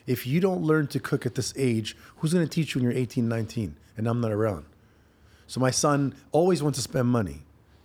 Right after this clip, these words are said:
Ten bucks his grandmother gave him. Right away, we went to Walmart. He wanted to spend it. And I go, "If you spend it now, we're not gonna give you another money for two more weeks." He blew it. He came home. He wanted to buy something the next day, and now he's stuck.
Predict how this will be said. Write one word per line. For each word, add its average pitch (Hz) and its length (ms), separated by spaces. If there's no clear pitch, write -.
Ten 151 220
bucks 139 340
his 107 300
grandmother 113 440
gave 101 220
him. 73 180
Right 131 220
away, 139 120
we 120 100
went 117 160
to 117 60
Walmart. 170 520
He - 120
wanted 117 200
to 113 80
spend 104 360
it. 82 120
And 120 100
I 127 40
go, 127 100
"If 120 120
you 160 60
spend 180 360
it 170 60
now, 165 500
we're 120 120
not 139 200
gonna 147 120
give 127 180
you 127 60
another 123 180
money 123 260
for - 160
two - 200
more 123 180
weeks." 117 440
He - 160
blew 113 380
it. 220 180
He 131 120
came 143 280
home. 139 300
He 170 80
wanted 139 220
to 143 40
buy 135 200
something 139 200
the 123 60
next 127 220
day, 170 280
and 196 80
now 190 120
he's 175 120
stuck. - 420